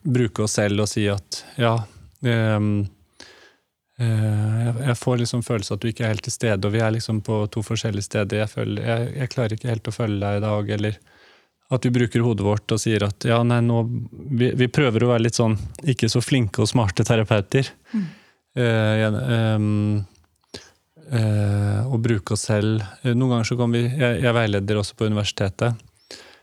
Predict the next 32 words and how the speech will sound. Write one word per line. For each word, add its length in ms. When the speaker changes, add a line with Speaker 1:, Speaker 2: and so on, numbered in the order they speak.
Speaker 1:
studenter, 560
og 80
vi, 60
de 240
som 180
skal 160
bli 140
psykologer, 580
og 380
de 180
tenker 320
ofte 220
at 80
de 100
må, 140
eh, 180
forstå 380
alt. 380
Men 120
det 120
er 80
litt 100
tvert 320
om 160
i 80
denne 240
modellen, 480
ehm, 500
og 100
vi 160
prøver 540
å, 60